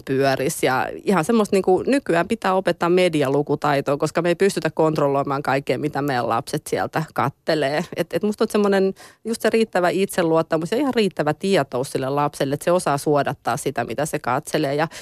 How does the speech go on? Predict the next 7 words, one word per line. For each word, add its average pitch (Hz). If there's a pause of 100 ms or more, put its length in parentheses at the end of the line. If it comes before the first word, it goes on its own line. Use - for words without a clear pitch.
(160)
ehkä 196
sit 202
semmoiset 190
epänormaalin 175
näköiset, 165
vaikka 165
luurankomaiset 165